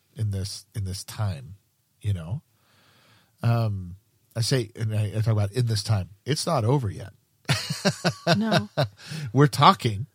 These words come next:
Speaker 1: We've, we've just recently started talking about this.
Speaker 2: Yeah.
Speaker 1: You know, and the conversation is moving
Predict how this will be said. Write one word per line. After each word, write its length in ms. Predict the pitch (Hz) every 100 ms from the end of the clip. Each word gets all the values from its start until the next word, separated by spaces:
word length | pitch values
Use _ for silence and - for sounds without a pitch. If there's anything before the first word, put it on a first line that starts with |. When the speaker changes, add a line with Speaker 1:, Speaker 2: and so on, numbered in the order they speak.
| -
Speaker 1:
We've, 200 | 127 127 -
we've 260 | 185 147 - -
just 500 | - 220 190 120 - -
recently 640 | 135 147 202 202 - 127 117
started 360 | - 131 117
talking 480 | 98 131 117 95 78 - _
about 420 | 113 104 90 -
this. 300 | 107 98 104 - -
Speaker 2:
Yeah. 220 | 175 165 160 - -
Speaker 1:
You 140 | 123
know, 340 | 117 110 120 156 _ -
and 240 | 131 120
the 80 | 113
conversation 640 | 127 160 143 156 143 143
is 140 | 131 110
moving 440 | 131 131 120 107